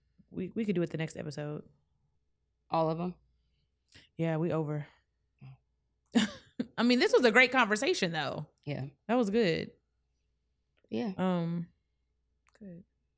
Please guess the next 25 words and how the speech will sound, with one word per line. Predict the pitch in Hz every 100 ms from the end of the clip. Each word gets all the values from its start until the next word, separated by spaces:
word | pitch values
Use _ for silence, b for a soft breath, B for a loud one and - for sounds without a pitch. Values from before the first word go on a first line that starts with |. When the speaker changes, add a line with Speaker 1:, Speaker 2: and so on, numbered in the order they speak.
| _ -
Speaker 2:
Just | 202
do | 165 170
the | 170
work. | 170 156 - _ _ _ _ _
Speaker 1:
Do | - 320
the | 180
work. | 151 151 156 151 - - - _ _ _ _ _ -
It's | 190
so | 196 165
hard, | 151 151 156
y'all. | 151 151 156
Speaker 2:
Yeah, | 214 294
it's | 202 - 214
not | 240 -
easy. | 98 262 233 247 226 -
It's | 254
not. | 214 247 285 - - _ _ _
It's | 175 190
not. | 190 202 208
It |
doesn't | 175 208 214
always | 208 208
feel | - 226
good | 214 208
either. | 226 202 175